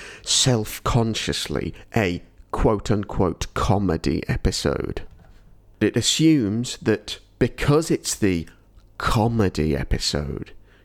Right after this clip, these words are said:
you can just twist everything visually, twist everything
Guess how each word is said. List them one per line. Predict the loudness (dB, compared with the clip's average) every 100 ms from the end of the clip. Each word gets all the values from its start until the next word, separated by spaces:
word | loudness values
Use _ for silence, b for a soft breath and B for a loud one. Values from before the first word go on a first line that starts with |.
| b
you | -2 -2
can | 0 -2 -2
just | -2 -2 -2 -6 -4
twist | 0 2 2 0
everything | -2 -2 -6 -8 -10 -20 _ -2
visually, | 0 0 -2 -4 -6 -12 b b -6
twist | 0 0 0 -4
everything | -2 -4 -4 -6